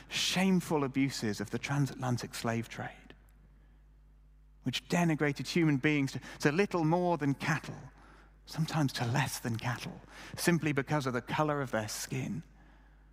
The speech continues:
finds not a shred of support here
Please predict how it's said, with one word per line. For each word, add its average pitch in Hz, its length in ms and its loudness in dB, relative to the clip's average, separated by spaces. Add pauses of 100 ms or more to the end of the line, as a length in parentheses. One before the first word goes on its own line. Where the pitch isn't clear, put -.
(920)
finds 151 500 2
not 139 180 2
a 120 80 -2
shred 131 580 -2
of 131 120 -6
support - 680 -6
here 131 340 -2